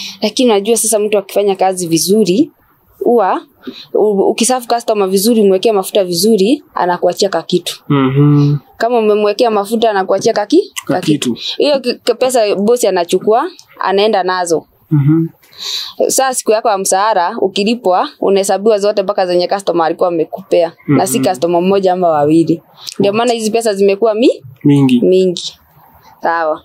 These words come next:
Speaker 1: nikamwambia ni sawa. Sasa ya, mtoto sa-, sasa mtoto amefikisha mwaka, mwaka na nusu. Mtoto alianza kugonjeka.
Speaker 2: Hmm.
Speaker 1: Venye aligonjeka,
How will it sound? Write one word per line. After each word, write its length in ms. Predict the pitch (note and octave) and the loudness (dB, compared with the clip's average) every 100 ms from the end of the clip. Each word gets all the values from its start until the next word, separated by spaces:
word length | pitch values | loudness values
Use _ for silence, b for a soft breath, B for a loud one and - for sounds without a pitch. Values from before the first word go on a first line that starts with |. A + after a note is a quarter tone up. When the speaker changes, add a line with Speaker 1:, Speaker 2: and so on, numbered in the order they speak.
| - | -4
Speaker 1:
nikamwambia 560 | E3+ E3 E3+ E3+ F#3+ | -2 0 0 2 2
ni 100 | E3+ | 2
sawa. 400 | D3+ D#3 D#3 C#3 - _ _ _ _ B B | 0 0 0 -2 -8 _ _ _ _ B B
Sasa 260 | - - G#3 | -6 0 2
ya, 260 | F#3+ F3 - - _ - | 2 0 -2 -10 _ -4
mtoto 360 | G3 G#3+ A3+ G3+ | 0 2 2 2
sa-, 440 | G3+ G#3 - - | 0 0 2 0
sasa 440 | F#3+ G#3+ G3+ A#3+ G3+ | 2 2 2 2 0
mtoto 260 | G3 G3+ | 0 0
amefikisha 560 | F3 E3+ F3+ F3+ - G3 | 0 0 -2 -2 -2 -2
mwaka, 240 | F#3 - | -2 -2
mwaka 320 | F#3 G3 G3+ | 0 0 0
na 140 | F3 D#3+ | 0 2
nusu. 400 | F3 F#3+ - E3+ - _ _ _ _ | 2 2 -2 -6 -8 _ _ _ _
Mtoto 240 | - F#3+ | -4 0
alianza 600 | E3+ E3+ F3 F3+ E3+ D3+ C#3+ | 2 2 2 2 2 0 -2
kugonjeka. 680 | - D3+ D3+ D3 E3 - - - _ - - | -2 0 0 0 -2 -4 -12 -16 _ -8 -2
Speaker 2:
Hmm. 240 | E3+ F3 - - - _ _ _ B B B B - | 0 0 -6 -20 -20 _ _ _ B B B B -4
Speaker 1:
Venye 240 | G3 G3 | 0 2
aligonjeka, 840 | G3 G3+ G3 G3 A3 A#3+ F3 G3 | 2 2 2 2 0 0 -2 -4